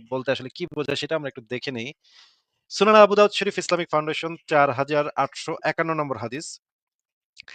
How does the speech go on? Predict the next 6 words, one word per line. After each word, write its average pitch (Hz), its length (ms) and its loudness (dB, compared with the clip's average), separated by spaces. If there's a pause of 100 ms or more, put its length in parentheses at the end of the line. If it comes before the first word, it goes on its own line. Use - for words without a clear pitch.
(300)
এই 190 120 2
হাদিসে 190 360 2
স্পষ্টভাবে 185 720 -2
বলা 151 320 4
আছে 160 300 -2 (760)
যে, 151 440 2